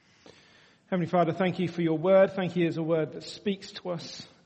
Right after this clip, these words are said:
uh, and we pray it would speak to us this morning, and that through it we would see joy, uh, and happiness, uh, and delight in you. Amen. Well, it's a, a big day in the life of our church today,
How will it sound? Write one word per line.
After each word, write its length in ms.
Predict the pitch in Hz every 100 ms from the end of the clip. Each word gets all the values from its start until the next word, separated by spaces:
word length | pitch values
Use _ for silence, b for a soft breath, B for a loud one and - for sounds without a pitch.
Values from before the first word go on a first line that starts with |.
| -
uh, 60 |
and 180 | 147 151
we 60 | 151
pray 220 | - 175
it 40 |
would 100 | 160
speak 340 | - - 170 170 -
to 80 |
us 120 | 147 -
this 200 | - -
morning, 380 | 156 151 147 151
and 140 | 147
that 140 | 160
through 300 | - - 233
it 260 | 175 147 -
we 160 | 165 160
would 180 | 151 147
see 460 | - 160 151 147 - B B B
joy, 500 | - 180 175 180 180 - - B B _ -
uh, 160 | 143 143
and 240 | 151 135 135
happiness, 800 | - 170 - 165 151 151 - -
uh, 40 |
and 260 | 151 143 139
delight 500 | 143 139 139 - -
in 240 | 160 147 139
you. 240 | 135 139 - _ _ _ _ b b _ -
Amen. 380 | 143 131 131 123 _ _ _ _ _ _ _ _ _ _ _ _ _ _ B B B B -
Well, 180 | 208
it's 160 | 185 175
a, 300 | 196 170 180
a 20 |
big 240 | 180 202 -
day 340 | 214 214 240
in 100 | 202
the 60 | 196
life 200 | 202 -
of 100 | 185
our 180 | 180
church 540 | 170 - 240 294 - -
today, 480 | 277 269 311 339